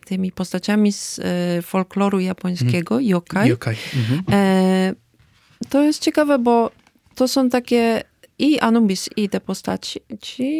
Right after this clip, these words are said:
Speaker 1: są, one żyją w tych, tych takich miejscach granicznych, pomiędzy
Speaker 2: Mhm.
Speaker 1: jednym światem a drugim.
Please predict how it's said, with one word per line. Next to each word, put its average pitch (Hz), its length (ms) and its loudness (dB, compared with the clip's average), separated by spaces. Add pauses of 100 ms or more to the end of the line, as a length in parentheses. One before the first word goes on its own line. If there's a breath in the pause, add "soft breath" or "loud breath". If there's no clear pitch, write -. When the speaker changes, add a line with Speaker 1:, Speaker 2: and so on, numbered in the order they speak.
(300)
Speaker 1:
są, 285 640 0 (420)
one 254 340 2
żyją 269 320 2
w - 60 -10
tych, - 200 -2
tych - 180 -4
takich 220 320 -6
miejscach 226 280 0
granicznych, 196 640 -6 (200)
pomiędzy 208 420 4
Speaker 2:
Mhm. 202 60 2
Speaker 1:
jednym 214 240 2
światem 196 360 -2
a - 80 -4
drugim. 180 480 -4